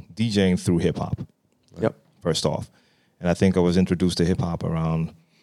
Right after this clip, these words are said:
Speaker 1: I don't know, ten, eight or ten years old. I think it was eight when I first saw, I saw the video for Hey You by the Rocksteady Crew.
Speaker 2: Okay.
Speaker 1: And that video included, like,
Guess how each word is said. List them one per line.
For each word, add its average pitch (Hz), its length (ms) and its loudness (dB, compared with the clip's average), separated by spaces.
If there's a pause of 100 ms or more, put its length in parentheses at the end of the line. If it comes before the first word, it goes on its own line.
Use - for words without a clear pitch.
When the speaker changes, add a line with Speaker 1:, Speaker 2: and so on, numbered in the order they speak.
(520)
Speaker 1:
I 80 120 -8
don't 82 100 -2
know, 76 120 -2 (280)
ten, 87 840 0 (840)
eight 110 200 6
or 98 60 4
ten 98 240 2
years 87 240 2
old. 82 260 -2 (420)
I 127 120 4
think 170 200 0
it 143 40 0
was 120 180 4 (140)
eight 123 240 2
when 117 120 2
I 107 60 4
first 120 400 2
saw, 110 320 2 (420)
I 101 120 0
saw 110 260 4
the 95 80 2
video 107 800 4
for 92 560 0
Hey 107 300 0
You 87 360 0 (100)
by 85 100 -18
the 87 60 -2
Rocksteady 85 460 0
Crew. - 220 -6 (420)
Speaker 2:
Okay. 113 220 2 (580)
Speaker 1:
And 90 160 0
that 92 160 6
video 90 320 4
included, 85 540 0
like, 82 340 -2